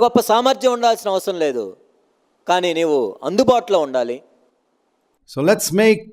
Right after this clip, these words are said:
Speaker 2: two thousand and eight a year in which you're gonna say, "Lord, I'm available for you this year."
Speaker 1: అందుకే ఈ రెండు వేల ఎనిమిదో సంవత్సరంలో మనం దేవునికి చెప్దాం, "ఓ దేవా, ఈ సంవత్సరంలో నేను మీకు అందుబాటులో ఉన్నాను."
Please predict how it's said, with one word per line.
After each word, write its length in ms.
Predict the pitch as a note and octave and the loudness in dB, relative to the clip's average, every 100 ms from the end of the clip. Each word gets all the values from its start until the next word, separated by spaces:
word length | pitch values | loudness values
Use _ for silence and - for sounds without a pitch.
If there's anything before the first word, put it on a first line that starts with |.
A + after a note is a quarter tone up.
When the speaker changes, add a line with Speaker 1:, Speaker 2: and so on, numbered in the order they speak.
| _ _ - | _ _ -2
Speaker 2:
two 100 | G3 E3+ | 0 6
thousand 320 | F#3+ G3 F#3 F#3+ | 6 6 4 4
and 80 | F3+ G3 | 6 6
eight 160 | G3 E3 | 6 6
a 20 | D3 | 6
year 200 | F#3 G#3 G#3 F#3 | 8 10 8 6
in 60 | E3+ D#3+ | 4 4
which 160 | G3 G3 | 2 4
you're 160 | E3+ D#3 | 2 2
gonna 200 | F#3 E3+ - | 2 2 2
say, 160 | G3 F#3+ F3 - _ _ _ _ _ _ _ - D#3 | 0 0 -4 -10 _ _ _ _ _ _ _ 2 6
"Lord, 160 | G#3 G3+ | 8 8
I'm 140 | F#3+ G3 | 6 4
available 440 | F#3 G3 E3 B2+ A#2+ | 6 6 4 2 -2
for 80 | B2+ A#2+ | -2 -4
you 80 | A#2 A2 | -4 -6
this 120 | G#2+ A2 | -8 -12
year." 120 | F#2 - _ - _ _ _ _ _ E3 | -16 -20 _ -20 _ _ _ _ _ -4
Speaker 1:
అందుకే 280 | G#3+ A3+ G#3+ F3+ | 0 2 2 2
ఈ 20 | G3 | 0
రెండు 160 | G#3+ A3 | 2 4
వేల 100 | A3+ A3 | 4 2
ఎనిమిదో 220 | A3 A3+ G#3+ | 2 2 2
సంవత్సరంలో 400 | A3 A3 G#3+ A3 G#3 | 0 2 2 2 2
మనం 140 | G#3 G3 G#3 | 0 2 2
దేవునికి 300 | A#3 A3+ - | 2 0 -4
చెప్దాం, 340 | G#3 - F3 A#2 F#2+ _ _ _ F3+ | -4 0 -2 -2 -10 _ _ _ 2
"ఓ 40 | A#3 A#3+ | 4 4
దేవా, 260 | A#3 A#3 G3+ F3+ | 4 4 4 0
ఈ 40 | A3+ - | -4 -2
సంవత్సరంలో 560 | A#3 A#3 A#3 A#3 A3+ A3 E3+ | -2 0 0 2 4 2 2
నేను 160 | G3+ G#3+ G#3 | -2 -2 -2
మీకు 140 | G#3 | 0
అందుబాటులో 500 | G#3+ C#4+ D4 C#4 B3+ B3 | 2 4 4 2 -4 -6
ఉన్నాను." 300 | A3 G#3 D#3 | -6 -8 -10